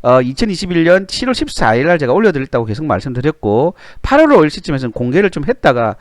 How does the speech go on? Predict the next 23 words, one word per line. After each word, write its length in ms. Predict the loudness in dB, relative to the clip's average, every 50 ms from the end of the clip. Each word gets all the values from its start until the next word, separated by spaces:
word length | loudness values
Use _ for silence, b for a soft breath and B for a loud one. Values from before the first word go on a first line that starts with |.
| B B B
지금 240 | -10 -4 -2 0 0
다시는 280 | 0 -2 -2 -4 -8
가렸습니다. 840 | -6 -4 -2 0 0 -2 -2 -4 -8 -8 -6 -4 -4 -4 -4 -6 -8 -12 b b b b b b b b
근데 220 | 0 2 4 4
이 40 | 4
아이에스씨 840 | 4 4 4 4 4 2 2 0 -4 -6 -6 -6 -6 -4 -4 -4 -4 -4
보시면 360 | -4 -6 -4 -4 -4 -2 -2
아시겠지만 580 | -2 -2 -4 -8 -8 -8 -8 -8 -6 -6 -6 -6
제가 200 | -6 -4 -4 0
이렇게 640 | -2 -2 -2 -2 -4 -2 -2 0 0 0 -2 -4 B B B B B B -4
전략을 420 | -2 0 2 4 4 4 4 2
딱 300 | 0 -2 -6 -6 -6 _
집어서 360 | -8 -2 0 0 0 0 0
말씀을 380 | -2 -2 -4 -4 -4 -4 -4 -4
드리잖아요. 580 | -2 -4 -4 -4 -6 -6 -4 -4 -4 -4 -6 -8
그죠? 300 | -8 -6 -6 -6 -4 -2
여기 220 | -4 -4 -4 -4
보시면은 580 | -6 -6 -8 -8 -6 -8 -6 -6 -4 -4 -6 -6 -8 b b b b b b b b -12
전략을 340 | -4 0 2 4 4 4 4
딱 180 | 0 -2 -4 -2
집어서 260 | 2 2 2 2 2
말씀드리잖아요. 720 | 0 0 -2 -2 -4 -4 -4 -4 -4 -4 -2 -2 -2 -2
그죠? 240 | -4 -2 -2 -2 -4